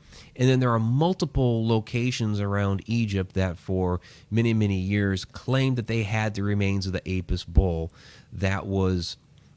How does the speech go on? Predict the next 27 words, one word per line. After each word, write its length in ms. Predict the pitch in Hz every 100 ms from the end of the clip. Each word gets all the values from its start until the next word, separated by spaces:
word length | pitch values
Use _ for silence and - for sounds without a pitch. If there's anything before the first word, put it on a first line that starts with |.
| _
actually 440 | 107 107 - 104 101
within 880 | 92 104 98 - - 107 95 95 82
this 360 | 90 85 - - _
sarcophagus. 640 | - 98 110 107 - 85
Now, 120 | 117
there 120 | 123
are 80 | 120
many 420 | 117 123 160 170
of 80 | 107
these. 340 | 65 - - - - - - -
Uh, 280 | 95 92 92
we 220 | 92 98 - _
don't 240 | 113 127
know 140 | 123 127
precisely 600 | 117 - 135 156 - 156
what 320 | 117 113 -
they 160 | 101 98
were 340 | 92 90 90 67 73
used 280 | 90 107 117
for. 120 | 98
There's 140 | 98 127
a 60 |
lot 260 | 127 156 202
of 140 | 202
rumors, 400 | 156 143 104 87
though. 240 | 85 69 50 - - - - - -
Um, 600 | 98 90 87 82 78